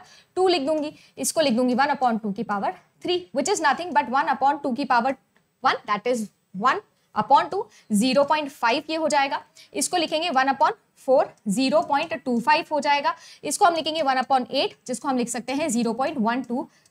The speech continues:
फ़ाइव। अगर अब आप लोग देखो तो यहाँ पर और कुछ कर नहीं रही हूँ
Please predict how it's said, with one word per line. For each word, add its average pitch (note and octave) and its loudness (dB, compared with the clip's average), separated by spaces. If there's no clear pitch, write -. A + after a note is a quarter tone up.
फ़ाइव। G#3 0
अगर C#4 4
अब E4+ 2
आप E4 4
लोग E4+ 0
देखो C4 2
तो F#4+ -6
यहाँ D4+ 0
पर F#4+ -4
और F4+ 0
कुछ F#4+ -6
कर F4 0
नहीं E4+ -2
रही F#4+ -2
हूँ D4 -2